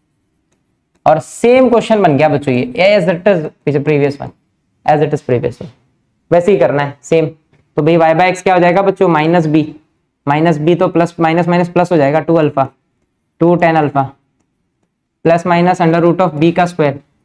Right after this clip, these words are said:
यानी कि four tan square, Minus four ऐसी तो plus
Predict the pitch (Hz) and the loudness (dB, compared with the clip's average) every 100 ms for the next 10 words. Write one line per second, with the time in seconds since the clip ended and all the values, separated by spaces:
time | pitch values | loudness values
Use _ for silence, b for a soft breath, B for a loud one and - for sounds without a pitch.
0 | - 147 160 170 170 165 170 165 156 143 | -4 -2 0 -2 0 2 2 2 -2 0
1 | 156 147 - _ _ _ _ _ _ _ | -2 -2 -8 _ _ _ _ _ _ _
2 | _ _ - 151 151 175 175 170 175 175 | _ _ -6 -2 0 0 0 0 0 0
3 | 180 175 160 160 - | 0 0 0 -4 -6